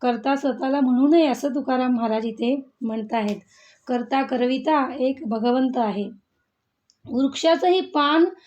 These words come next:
वृक्षाचं पानही त्याच्या सत्तेशिवाय हलू शकत नाही, तिथे आपली अहंता कुठे आली?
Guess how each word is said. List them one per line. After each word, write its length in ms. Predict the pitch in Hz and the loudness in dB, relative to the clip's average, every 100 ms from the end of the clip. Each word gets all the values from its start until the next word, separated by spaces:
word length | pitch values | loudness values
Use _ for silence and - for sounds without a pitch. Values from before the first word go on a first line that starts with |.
| - - | -20 -8
वृक्षाचं 540 | 254 277 - 339 359 381 | -4 -4 0 0 2 -2
पानही 560 | - 277 294 339 349 | 0 0 4 4 4
त्याच्या 360 | 339 339 320 320 | 4 2 2 0
सत्तेशिवाय 680 | 320 294 - 294 285 285 | 0 -4 -2 -2 0 0
हलू 240 | 277 240 247 | 2 0 -2
शकत 340 | 254 240 240 | -2 -4 -4
नाही, 300 | 226 220 214 | -4 -4 -4
तिथे 340 | 208 240 247 277 | -4 -6 -4 -2
आपली 340 | 240 254 285 | -2 0 0
अहंता 400 | 294 285 277 302 | 2 4 2 2
कुठे 280 | 254 240 247 | -2 -2 0
आली? 280 | 214 196 | 0 -2